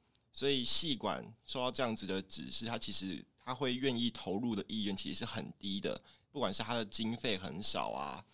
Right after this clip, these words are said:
它的诱因很少啊，或是像刚刚提到的，就是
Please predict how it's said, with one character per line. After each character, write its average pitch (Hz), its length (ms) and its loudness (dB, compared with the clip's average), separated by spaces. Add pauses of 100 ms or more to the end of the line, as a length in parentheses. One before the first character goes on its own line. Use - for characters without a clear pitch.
(160)
它 123 80 -8
的 120 60 -4
诱 123 220 0
因 117 160 0
很 104 220 -4
少 - 220 2
啊， 58 200 -2
或 117 160 -4
是 117 140 -2
像 107 300 0 (280)
刚 117 140 0
刚 113 80 -4
提 - 160 -12
到 92 200 -2
的， 85 40 -4
就 104 100 -6
是 104 280 -2